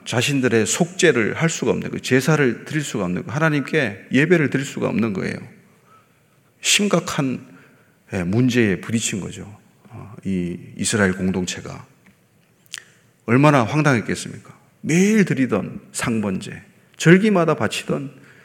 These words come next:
아, 그 제물들과 그 절기에 기뻐했던 이스라엘 백성들이 더 이상 그런 걸 도저히 할 수 없는 이 포로기에 접어들었을 때,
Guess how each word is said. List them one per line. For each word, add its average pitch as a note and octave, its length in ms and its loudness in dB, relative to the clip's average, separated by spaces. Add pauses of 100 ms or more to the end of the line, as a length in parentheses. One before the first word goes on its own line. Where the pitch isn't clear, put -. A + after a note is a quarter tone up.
(200)
아, F#2 380 -14
그 - 300 -2
제물들과 - 800 -2 (1040)
그 D#3 120 0
절기에 D3 420 2
기뻐했던 A2+ 880 -4 (480)
이스라엘 C3 300 0
백성들이 A#2 480 0
더 B2+ 120 8
이상 C#3+ 440 2 (380)
그런 D3 180 0
걸 D3 280 -4
도저히 D3 260 4
할 G3+ 200 4
수 - 180 4
없는 A2+ 540 0 (180)
이 F2 340 -6
포로기에 A2 640 -2
접어들었을 - 720 -10
때, - 100 -20